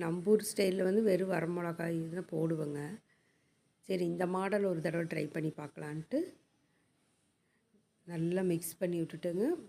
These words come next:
ஒரு அஞ்சு நிமிஷம் மூடிடலாங்க.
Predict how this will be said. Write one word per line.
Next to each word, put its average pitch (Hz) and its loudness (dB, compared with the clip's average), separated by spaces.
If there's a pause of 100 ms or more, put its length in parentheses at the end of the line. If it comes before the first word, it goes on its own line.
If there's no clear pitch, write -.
(580)
ஒரு 180 -2
அஞ்சு 156 -2
நிமிஷம் 165 0 (1080)
மூடிடலாங்க. 143 -2